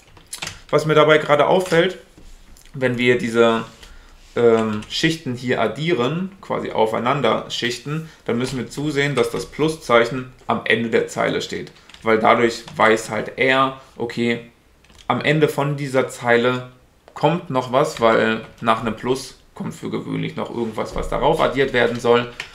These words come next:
Dementsprechend, äh, muss das Plus dort hinten sein. Wenn wir es nämlich nicht ausführen, äh, dahinter packen, dann denkt G G-Plot, ja okay, der Befehl ist jetzt in dieser Zeile, ich soll ja nur diese Zeile ausführen, ist irgendwie vo-, ähm,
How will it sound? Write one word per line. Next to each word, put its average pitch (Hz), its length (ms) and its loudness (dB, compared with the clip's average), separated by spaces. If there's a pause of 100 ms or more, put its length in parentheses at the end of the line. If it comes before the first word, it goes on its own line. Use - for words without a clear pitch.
(360)
Dementsprechend, 120 840 0 (920)
äh, 117 180 2
muss 113 200 -2
das 113 140 -4
Plus - 260 -6
dort - 180 -4
hinten - 280 -8
sein. - 300 -8 (240)
Wenn 117 140 -6
wir 120 60 -2
es 120 100 -4
nämlich 117 260 -4
nicht 214 260 0
ausführen, 123 640 -2
äh, 117 100 -2
dahinter 117 380 -4
packen, 170 400 -4 (260)
dann 110 160 -4
denkt 117 260 0
G 120 120 0
G-Plot, 135 540 -2 (600)
ja 117 180 8
okay, 131 240 2
der 131 140 4
Befehl 127 420 4
ist 117 220 2
jetzt 120 180 2
in 113 80 -6
dieser 123 260 -2
Zeile, 123 300 0
ich 120 120 -4
soll 113 180 0
ja 110 80 0
nur 107 160 -4
diese 110 260 -8
Zeile 139 320 2
ausführen, 110 540 0
ist - 180 -10
irgendwie 110 240 -8
vo-, - 240 -4
ähm, 110 400 -2